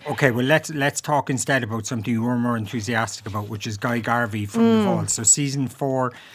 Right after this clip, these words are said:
Speaker 1: started on, uh, last Friday, and
Speaker 2: Mm-hmm.
Speaker 1: episode two is on next Friday. It's on Sky Arts and on Now T V.
Speaker 2: Yeah, all four episodes are on Now T V at the moment. So he's revisiting,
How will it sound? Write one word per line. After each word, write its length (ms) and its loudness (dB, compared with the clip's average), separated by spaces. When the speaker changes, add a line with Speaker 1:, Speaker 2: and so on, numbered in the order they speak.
Speaker 1:
started 600 0
on, 400 -2
uh, 560 -2
last 720 2
Friday, 640 -2
and 220 -2
Speaker 2:
Mm-hmm. 100 0
Speaker 1:
episode 440 -8
two 200 -2
is 120 -4
on 180 0
next 240 -2
Friday. 180 -6
It's 160 -6
on 140 -2
Sky 280 0
Arts 280 -2
and 120 -4
on 160 -4
Now 200 -4
T 140 -8
V. 100 -4
Speaker 2:
Yeah, 260 6
all 220 4
four 240 4
episodes 480 2
are 60 4
on 140 2
Now 140 2
T 180 -4
V 160 2
at 120 -2
the 80 -4
moment. 380 2
So 160 2
he's 220 0
revisiting, 920 0